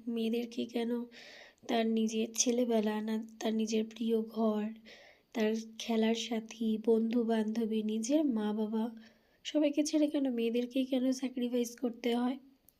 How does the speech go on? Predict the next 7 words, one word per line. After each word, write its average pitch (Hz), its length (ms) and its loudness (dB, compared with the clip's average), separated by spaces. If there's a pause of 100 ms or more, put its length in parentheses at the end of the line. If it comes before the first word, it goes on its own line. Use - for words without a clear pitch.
(200)
তারপরেও 220 720 0
সমাজে 240 460 -2
মানুষরা 240 520 0
বলবে 226 400 2 (680)
যে 240 120 0 (100)
মেয়েরা 214 280 0
কিছুই 226 460 -2